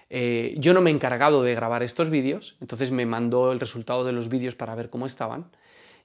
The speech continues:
y cuando lo estaba viendo en uno de estos vídeos me doy cuenta de que mi amigo, que está hablando casi todo el rato a la cámara, tiene un grano, <laughs> bastante grano <laughs> en la cara, de esos granos que es muy difícil de, de obviar,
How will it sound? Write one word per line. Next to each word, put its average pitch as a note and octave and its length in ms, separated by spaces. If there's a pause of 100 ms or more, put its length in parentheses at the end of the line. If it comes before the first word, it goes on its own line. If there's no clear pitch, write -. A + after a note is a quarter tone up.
(120)
y D#3 540
cuando C#3 280
lo C3+ 80
estaba F#3 300
viendo F3 300
en D#3+ 80
uno D#3+ 180
de E3+ 60
estos E3+ 240
vídeos D3 280
me C#3+ 100
doy B2+ 140
cuenta C3 580
de B2 180
que A#2 300 (560)
mi C3 120
amigo, D#3 340
que B2+ 60
está C3 140
hablando E3 260
casi B2+ 260
todo D3+ 240
el - 60
rato C#3+ 240
a D3 40
la D#3+ 140
cámara, C#3 380 (880)
tiene D3 220
un F#3 180
grano, B2+ 520 (720)
<laughs> - 260
bastante B2 640
grano A2+ 460 (760)
<laughs> - 520
en B2+ 220
la B2 140
cara, C3 320 (300)
de D3 100
esos F3 220
granos E3 320
que D3+ 80
es C#3+ 60
muy D3 180
difícil C#3 480
de, A#2 260
de A2 160
obviar, G#2 500